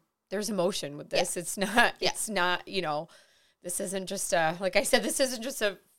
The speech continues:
Speaker 1: freaking podcast for people to listen to. This is, like, our story, and, uh, what you're sharing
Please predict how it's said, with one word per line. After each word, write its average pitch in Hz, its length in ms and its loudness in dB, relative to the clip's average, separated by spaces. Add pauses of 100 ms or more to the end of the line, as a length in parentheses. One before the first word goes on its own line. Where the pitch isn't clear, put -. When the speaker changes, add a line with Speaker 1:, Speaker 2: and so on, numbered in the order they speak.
(240)
Speaker 1:
freaking 208 280 -2
podcast 196 600 4
for 208 100 -4
people 180 300 2
to 156 60 -4
listen 190 320 0
to. 190 100 0
This 170 380 -2
is, 185 180 -8
like, 180 380 -2
our 175 160 2
story, 175 600 2
and, 165 240 -4
uh, 170 140 -2
what 170 220 0
you're 175 160 -2
sharing 170 500 -2